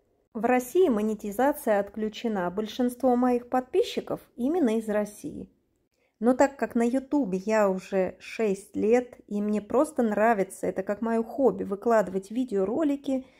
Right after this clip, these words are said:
снимать про животных, про что-то интересное,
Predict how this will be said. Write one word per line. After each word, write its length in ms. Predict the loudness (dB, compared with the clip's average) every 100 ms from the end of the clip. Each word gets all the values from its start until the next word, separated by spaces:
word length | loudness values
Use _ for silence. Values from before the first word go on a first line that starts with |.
| _ _
снимать 760 | -2 2 4 4 2 -2 -8 _ _
про 160 | 2
животных, 680 | 4 2 0 4 4 2 -4
про 160 | -2 -2
что-то 340 | 0 -2 0
интересное, 840 | 0 0 -2 2 2 2 0 -2